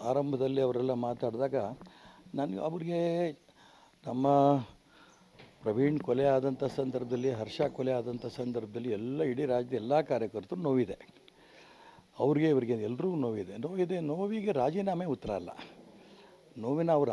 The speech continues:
ಆಕ್ರೋಶ ಏನಿದೆ, ಆಕ್ರೋಶವನ್ನು ಪಕ್ಷದ ಮೇಲೆ ತೀರಿಸ್ಕೊಳೋದು ಅಲ್ಲೇ ಅಲ್ಲ, ಹಿಂದುತ್ವದ ಮೇಲೆ ತೀರಿಸ್ಕೊಳೋದು ಅಷ್ಟೇ ಅಲ್ಲೇ ಅಲ್ಲ. ಈಗ ಯಾರೇ ಆ ಸ್ಥಾನದಲ್ಲಿ ಇದ್ದಂಥ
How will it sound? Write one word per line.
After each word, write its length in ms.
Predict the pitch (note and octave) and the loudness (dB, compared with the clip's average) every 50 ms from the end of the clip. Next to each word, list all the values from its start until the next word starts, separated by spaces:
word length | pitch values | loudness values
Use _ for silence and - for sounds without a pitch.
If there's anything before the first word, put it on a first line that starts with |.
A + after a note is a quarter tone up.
| G2+ | 0
ಆಕ್ರೋಶ 340 | B2+ - - E3 E3 D3+ - E3+ C#3 | -2 -2 0 0 0 2 4 4 4
ಏನಿದೆ, 280 | C3+ C3 B2 G2 G2+ G2+ B2 - - A#2 | 4 2 0 -2 -4 -6 -4 -4 -4 -4
ಆಕ್ರೋಶವನ್ನು 640 | B2+ - - E3 E3+ D#3+ - D#3 C3 A#2+ A#2+ C#3 D#3+ F3 F3+ F#3 - - - - - - - - | -6 -6 -4 -4 -4 -2 -2 -4 -6 -4 -4 -4 -4 -4 -6 -10 -14 -20 -20 -20 -20 -20 -18 -12
ಪಕ್ಷದ 380 | - G#2+ - - - - D#3+ D3+ D#3+ | -12 -12 -10 -6 -4 -4 -2 -2 -2
ಮೇಲೆ 120 | D#3 D3+ C3+ - | -4 -4 -4 -6
ತೀರಿಸ್ಕೊಳೋದು 500 | C#3 B2+ A2 - C3+ B2+ B2 B2 C#3 B2 | -8 -8 -6 -8 -8 -6 -6 -4 -2 -2
ಅಲ್ಲೇ 180 | G#2 A2+ A#2 B2 A2+ | -2 -2 -2 -2 -2
ಅಲ್ಲ, 120 | G2+ G2 F#2+ F#2+ G2 | -4 -6 -8 -8 -8
ಹಿಂದುತ್ವದ 480 | G#2 A#2+ B2+ C3 C#3+ - - C#3 C3 B2+ | -6 -6 -4 -4 -4 -4 -6 -6 -6 -4
ಮೇಲೆ 160 | C#3 C3+ C#3+ C3+ | -2 -2 -2 -2
ತೀರಿಸ್ಕೊಳೋದು 520 | B2 - C3+ B2 - - B2+ B2 C3+ A#2 G2+ F#2 | -2 -4 -6 -6 -4 -6 -6 -6 -4 -6 -6 -8
ಅಷ್ಟೇ 180 | - - - - | -10 -14 -16 -16
ಅಲ್ಲೇ 180 | - - B2 B2+ A#2+ | -8 -4 -2 -2 -2
ಅಲ್ಲ. 120 | G2+ F#2 F2+ - - - - - - - - - - - - _ - - | -2 -6 -8 -14 -16 -20 -20 -20 -20 -20 -20 -20 -20 -20 -16 _ -6 -4
ಈಗ 80 | D#3 C#3+ A#2+ A2+ A2 | -4 -4 -4 -4 -4
ಯಾರೇ 320 | F#2 F#2+ A#2 C#3+ D#3+ F3+ F#3+ G3 | -2 0 2 4 4 6 6 8
ಆ 60 | F#3 F3 D3+ | 8 6 6
ಸ್ಥಾನದಲ್ಲಿ 480 | - - D#3+ D#3+ E3 D3+ D#3 D#3 D3+ D3+ C#3 | 6 4 4 4 6 4 2 2 2 0 -2
ಇದ್ದಂಥ 300 | B2 C#3+ C#3+ C#3 C3+ | -2 -2 -2 0 0